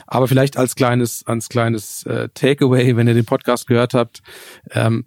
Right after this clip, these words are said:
erstmal Ruhe bewahren, wenn sowas kommt. Also nicht sofort das Handy irgendwie ins, ins, äh, wegschmeißen, nicht mehr benutzen, sondern einfach abwägen, „Okay,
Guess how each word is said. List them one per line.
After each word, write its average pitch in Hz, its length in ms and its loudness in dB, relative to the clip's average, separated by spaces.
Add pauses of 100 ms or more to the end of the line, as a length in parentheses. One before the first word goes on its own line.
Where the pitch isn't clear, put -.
erstmal 135 380 0
Ruhe 160 300 2
bewahren, 139 240 2
wenn 135 100 2
sowas 131 320 0
kommt. 139 420 0
Also 120 220 0
nicht 131 160 2
sofort 123 340 -2
das - 100 -8
Handy 127 300 4
irgendwie 123 380 4
ins, - 380 -2
ins, 117 520 -4
äh, 113 440 0
wegschmeißen, 127 540 0
nicht 123 140 4
mehr 127 80 4
benutzen, 139 480 2 (300)
sondern 120 340 2
einfach 123 480 -2
abwägen, 127 540 2
„Okay, 123 360 2